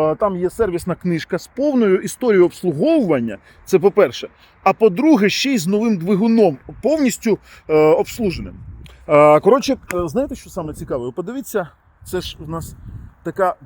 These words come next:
дуже крутелезна лялечка, і це ж незвичайна, е, це незвичайна версія. Давайте я відкрию. Я раджу вам подивитись мій огляд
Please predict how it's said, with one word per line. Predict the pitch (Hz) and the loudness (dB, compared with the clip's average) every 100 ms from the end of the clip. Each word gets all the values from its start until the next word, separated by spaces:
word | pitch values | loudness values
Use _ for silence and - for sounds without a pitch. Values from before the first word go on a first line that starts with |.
| 147 | -12
дуже | 233 170 | -8 -8
крутелезна | - 147 147 180 196 151 175 | -10 -14 -8 -4 -4 -6 -10
лялечка, | 262 339 180 - 143 | -8 -8 -10 -10 -10
і | 151 | -10
це | - | -8
ж | 220 | -6
незвичайна, | 220 165 196 - 269 226 160 147 - - _ - | -6 -8 -8 -4 0 0 -2 -8 -10 -20 _ -6
е, | 151 156 156 160 | 2 4 4 2
це | - | 0
незвичайна | 214 202 165 208 226 254 254 233 226 190 - | 0 -2 -6 -8 -2 0 0 -2 -4 -6 -14
версія. | 180 190 185 156 247 285 - - | -4 0 0 -2 0 0 0 -10
Давайте | 180 160 135 143 | -6 -4 -4 -4
я | 139 - | -8 -8
відкрию. | 147 135 147 143 156 202 _ _ _ - - _ _ _ - - _ - _ _ _ _ _ | -16 -18 -14 -10 -10 -12 _ _ _ -20 -20 _ _ _ -18 -18 _ -20 _ _ _ _ _
Я | 156 220 214 | 0 2 4
раджу | 202 185 220 139 175 | 2 0 -2 -2 2
вам | 175 160 | 2 2
подивитись | 185 170 196 202 170 156 - _ _ _ | 0 0 -4 -6 -6 -10 -12 _ _ _
мій | 175 208 202 202 | -4 0 0 0
огляд | 226 196 151 160 151 | 4 4 4 2 0